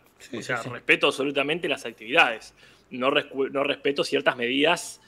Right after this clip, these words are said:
Speaker 2: sociales y económicas, pero
Speaker 1: Sí, sí,
Speaker 2: respeto
Speaker 1: sí.
Speaker 2: que la gente se exprese, que opine y por sobre todo que, que milite por lo que le interesa.
Speaker 1: Sí, más vale. Pero bueno, cuestión que, mirá la cantidad de, eh, de referencias que nos hemos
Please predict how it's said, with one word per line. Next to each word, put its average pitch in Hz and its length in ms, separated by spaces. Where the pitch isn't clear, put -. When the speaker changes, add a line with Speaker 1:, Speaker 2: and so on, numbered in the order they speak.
Speaker 2:
sociales 117 480
y 113 40
económicas, 127 720
pero 127 140
Speaker 1:
Sí, 123 40
sí, 117 60
Speaker 2:
respeto - 340
Speaker 1:
sí. 127 60
Speaker 2:
que 127 60
la 120 100
gente 131 500
se - 180
exprese, 190 520
que 123 100
opine 240 640
y 131 120
por 127 200
sobre 131 280
todo 220 400
que, 110 880
que 123 120
milite 180 380
por 131 160
lo 127 140
que 127 220
le 123 80
interesa. 131 520
Speaker 1:
Sí, 120 360
más 127 200
vale. 98 500
Pero 208 180
bueno, 135 340
cuestión 202 760
que, 127 800
mirá 208 100
la 151 140
cantidad 110 480
de, 101 280
eh, 95 280
de 110 160
referencias 113 500
que 104 60
nos 107 140
hemos 120 260